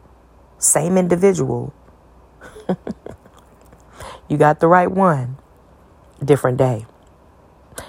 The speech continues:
Different season. And so sometimes what we have a tendency to do,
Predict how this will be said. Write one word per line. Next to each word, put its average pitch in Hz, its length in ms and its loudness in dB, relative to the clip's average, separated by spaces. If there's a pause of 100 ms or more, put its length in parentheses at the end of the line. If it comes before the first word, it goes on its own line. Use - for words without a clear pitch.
(140)
Different 143 320 -2
season. - 640 -4 (2250)
And 151 120 2
so 139 140 2
sometimes 151 680 -2
what 127 100 -4
we 143 120 0
have 127 180 0
a 127 40 -2
tendency 127 440 -4
to 123 100 -8
do, 131 520 -4